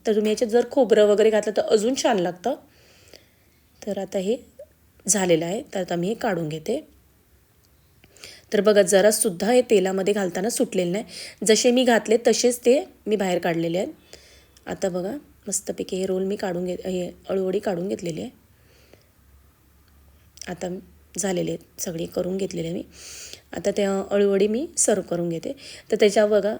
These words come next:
वरती मी थोडीशी कोथिंबीर आणि खोबरं घातलेलं आहे. खूप छान लागते अळूवडी अशी, खूप दिसायलाही खूप सुंदर आहे.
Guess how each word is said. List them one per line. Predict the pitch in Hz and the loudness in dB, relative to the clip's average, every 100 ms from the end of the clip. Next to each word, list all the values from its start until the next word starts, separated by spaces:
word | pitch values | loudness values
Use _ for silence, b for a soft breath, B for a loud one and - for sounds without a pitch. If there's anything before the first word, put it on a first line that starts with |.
| - | -4
वरती | 196 175 | -4 -2
मी | 196 196 | -2 4
थोडीशी | 220 196 220 | 6 6 4
कोथिंबीर | - 196 202 190 220 | 2 2 2 2 2
आणि | 196 220 | 0 0
खोबरं | 247 214 196 190 | 2 2 2 2
घातलेलं | 214 180 165 | 0 -2 -8
आहे. | 180 | -6
खूप | 247 - | -8 -4
छान | 214 214 | -2 0
लागते | 240 - 185 | -2 -2 -2
अळूवडी | 180 185 196 320 B B B | -2 0 0 -2 B B B
अशी, | 185 - 233 277 b b b b b - | -6 -2 -4 -6 b b b b b -12
खूप | 220 202 | -8 -2
दिसायलाही | 202 220 208 220 | 2 4 6 4
खूप | 233 - | 2 0
सुंदर | 233 196 185 | 2 4 2
आहे. | 175 | 2